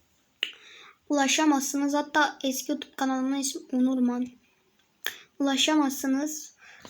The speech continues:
Yani göremezsiniz aslında. Ulaşamazsınız değil, göremezsiniz. Sonra diyecek ki telif kuralları hakkıyla bu kanal kapandı diyecek. Ama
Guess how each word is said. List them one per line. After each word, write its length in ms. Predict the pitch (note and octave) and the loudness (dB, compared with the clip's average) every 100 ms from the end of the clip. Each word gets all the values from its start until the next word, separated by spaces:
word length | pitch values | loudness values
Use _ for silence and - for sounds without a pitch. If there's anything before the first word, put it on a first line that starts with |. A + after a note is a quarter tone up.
| - | -4
Yani 420 | C4+ C4 C4 - - - | 0 2 0 -6 -18 -6
göremezsiniz 840 | B3+ C#4 F4 E4+ C4 - B3+ B3+ | 2 4 6 6 2 0 0 0
aslında. 500 | B3 - B3 B3 C#4+ C4+ _ - - - | -4 -6 -4 -4 -6 -14 _ -20 -14 -4
Ulaşamazsınız 880 | B3+ B3+ D4 C4+ C4 - C4+ C#4 C4+ | 0 0 0 0 0 0 -2 -2 -2
değil, 200 | B3 A#3+ | -2 0
göremezsiniz. 1040 | B3+ D4 D4+ C4 - C4 B3+ C4+ - - _ - - _ _ _ - | 2 4 4 2 0 0 0 -2 -6 -10 _ -20 -20 _ _ _ -16
Sonra 540 | - - E4 E4+ D4+ D4+ D#4 - - - C4 | -8 0 2 4 4 2 -4 -12 -14 -8 -2
diyecek 520 | C4 E4+ E4 G#4 G4 - | 2 4 6 4 4 -2
ki 220 | B3 - _ _ - - - - - - - - | -4 -6 _ _ -20 -20 -20 -20 -18 -18 -20 -4
telif 320 | C#4+ D4+ D#4 | 0 0 -2
kuralları 500 | - D4 C4+ C4 C4+ | -2 0 2 2 2
hakkıyla 800 | D#4 C4+ C4+ - D4+ D4 D4+ D4+ | 2 0 -2 -2 0 2 0 -2
bu 400 | D4 D#4 D#4 - - - - - _ _ _ _ - - | -2 0 -2 -4 -16 -20 -20 -20 _ _ _ _ -18 -4
kanal 280 | C#4 D#4 | 0 0
kapandı 580 | E4 - C4 B3 B3 B3 | 0 -4 -4 -2 0 0
diyecek. 400 | A#3+ - - B3+ - _ - - - - | -2 -6 -8 -10 -12 _ -20 -20 -20 -2
Ama 260 | D4 D#4+ | 4 6